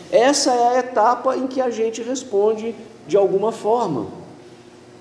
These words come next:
Então, voluntariamente respondemos ao chamado do Evangelho com arrependimento, a primeira, pelos nossos pecados, e depositamos fé, segunda coisa, em Cristo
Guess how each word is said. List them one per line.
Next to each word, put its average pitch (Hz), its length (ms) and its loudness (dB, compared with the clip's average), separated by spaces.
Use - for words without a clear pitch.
Então, 233 180 4
voluntariamente 226 840 2
respondemos 220 600 -2
ao 214 120 0
chamado 185 380 -2
do 185 60 2
Evangelho 190 580 2
com 214 180 0
arrependimento, 220 1000 2
a 254 60 0
primeira, 180 720 0
pelos 208 320 6
nossos 214 400 4
pecados, 190 840 0
e 220 80 -8
depositamos 214 880 2
fé, 240 720 2
segunda 170 480 2
coisa, 175 520 2
em 226 160 0
Cristo 220 560 -4